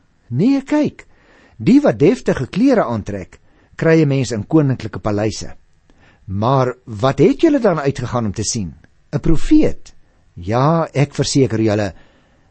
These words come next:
nog meer as 'n profeet.'" Met ander woorde, nadat Johannes se vraag aan die Here Jesus nou oorgedra is,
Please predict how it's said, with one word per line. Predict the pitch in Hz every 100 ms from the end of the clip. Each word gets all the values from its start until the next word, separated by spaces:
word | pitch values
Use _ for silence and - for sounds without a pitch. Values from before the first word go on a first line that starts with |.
| -
nog | 98 135 -
meer | 101 127 170 156 120
as | 117 -
'n |
profeet.'" | 98 104 117 87 - - - _ _ _ _ - - -
Met | 113 160 180
ander | 202 320 285
woorde, | 143 90 80 76 _ _ _ - _ _ -
nadat | 98 104 170 311 320
Johannes | 233 120 135 185 - -
se | - 147
vraag | - 165 175 120 -
aan | 131
die |
Here | 127 117
Jesus | 139 170 156
nou | 113 135
oorgedra | 226 214 123 98 92 98
is, | 151 254 -